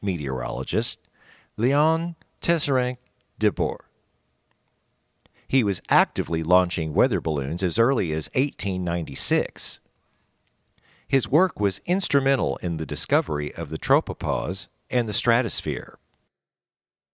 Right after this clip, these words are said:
Because de Boer's work was so instrumental,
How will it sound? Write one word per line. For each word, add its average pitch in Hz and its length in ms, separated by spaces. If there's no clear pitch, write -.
Because 170 420
de 110 100
Boer's 95 380
work 85 260
was 80 140
so 120 340
instrumental, 85 800